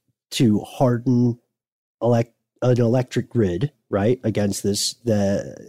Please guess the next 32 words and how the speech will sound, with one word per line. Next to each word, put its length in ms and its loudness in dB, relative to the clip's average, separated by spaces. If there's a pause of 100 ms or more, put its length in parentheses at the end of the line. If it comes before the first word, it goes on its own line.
this 460 0
unpredictable 840 -2
event, 400 0 (340)
then 460 2 (1500)
what 680 -2
happened? 500 0
Like, 200 2
what 200 2
if 260 -2
one 320 2
doesn't 300 2
come 480 0
for 160 -2
fifty 380 0
years? 580 0 (180)
Then 180 4
you 140 4
just 300 0
look 120 0
like 220 2
you're 140 4
incredibly 500 2
paranoid. 640 0 (500)
Uh, 340 2
there's 280 2
that 220 0
other, 480 0
but 100 0
there's 240 2
this 180 0
other 200 2
example 640 -2